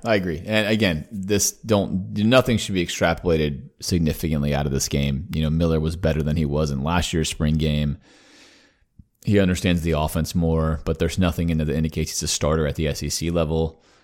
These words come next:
And there's nothing in there so far from Mertz that indicates he's not at best an average starter at the S E C level, despite the fact that he does some things at a, at a very above average level.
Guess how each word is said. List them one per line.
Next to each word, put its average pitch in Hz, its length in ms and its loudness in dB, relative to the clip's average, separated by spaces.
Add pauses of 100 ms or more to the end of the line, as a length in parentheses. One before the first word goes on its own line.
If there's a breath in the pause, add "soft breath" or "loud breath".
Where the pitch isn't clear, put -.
(160 soft breath)
And 85 180 0
there's 80 180 -2
nothing 87 320 2
in 80 160 2
there 80 140 2
so 80 200 0
far 78 220 0
from 78 200 -2
Mertz 80 280 -2
that 82 60 -4
indicates 78 460 -2
he's 85 200 -2
not 76 200 0
at 76 180 -6
best 76 260 0
an 76 140 -4
average 78 420 -4
starter 64 580 -6
at - 140 -8
the 76 120 -4
S 67 160 -6
E 69 80 -4
C 73 200 -6
level, 64 440 -8 (280 soft breath)
despite 117 360 4
the 123 60 0
fact 92 180 2
that 87 100 0
he 85 60 0
does 82 240 2
some 92 200 2
things 82 260 -2
at 73 100 -4
a, - 120 -6
at 73 100 -2
a 76 40 -4
very 80 280 -2
above 71 240 -4
average 67 260 -6
level. 78 520 0